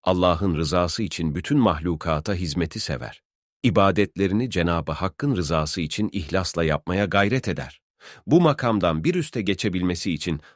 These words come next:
"Hak, hak ya hak, hak, hak ya hak" zikri gereklidir.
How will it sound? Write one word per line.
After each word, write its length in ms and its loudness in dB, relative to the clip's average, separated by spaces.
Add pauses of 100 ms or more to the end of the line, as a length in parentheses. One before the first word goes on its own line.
(140)
"Hak, 260 -4
hak 300 -4
ya 180 -2
hak, 300 -2 (260)
hak, 240 -2
hak 280 -4
ya 180 0
hak" 280 -6 (200)
zikri 460 -4
gereklidir. 680 -4